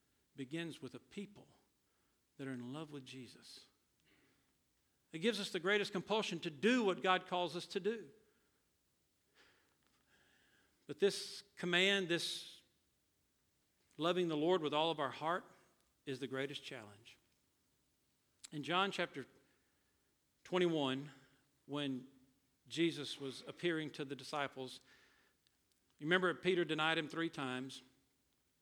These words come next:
and now he's asking Peter three times, "Do you love me? Do you love me? Do you love me?" You remember what he asked the first time? He said, "Peter, do you love me?" And this is what hit me this week when I read this.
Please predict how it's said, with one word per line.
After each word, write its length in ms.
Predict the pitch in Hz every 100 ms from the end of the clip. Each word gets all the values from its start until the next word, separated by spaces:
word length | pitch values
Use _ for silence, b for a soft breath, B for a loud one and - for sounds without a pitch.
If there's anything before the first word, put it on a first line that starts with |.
| _ - -
and 80 | 139
now 140 | 143
he's 180 | 139 139
asking 340 | 139 - 131
Peter 260 | 113 135 123
three 200 | 135 127
times, 260 | 123 110
"Do 100 | 107
you 100 | 131
love 220 | 135 131 131
me? 120 | 123
Do 100 | 127
you 100 | 123
love 160 | 117
me? 140 | 113 110
Do 80 | 117
you 100 | 110
love 160 | 110 110
me?" 80 | - - b b b b b _ _ _
You 160 | - 202
remember 200 | 247 233
what 120 | 185
he 80 | 170
asked 220 | 170 -
the 60 | 143
first 260 | 170 151
time? 120 | 151
He 80 | 147
said, 220 | - 151
"Peter, 320 | - 196 185 180
do 200 | 135 165
you 180 | 175
love 340 | 156 160 170 143
me?" 320 | 123 117 127 - _ b b b -
And 100 | 127
this 160 | 151 156
is 140 | 151
what 160 | 151 143
hit 160 | 147 113
me 120 | 120
this 260 | 120 -
week 280 | 123 104 - _ _ _ b b b b _ _ _ _ _ -
when 120 | 135
I 80 | 131
read 240 | 127 123
this. 320 | 123 131 -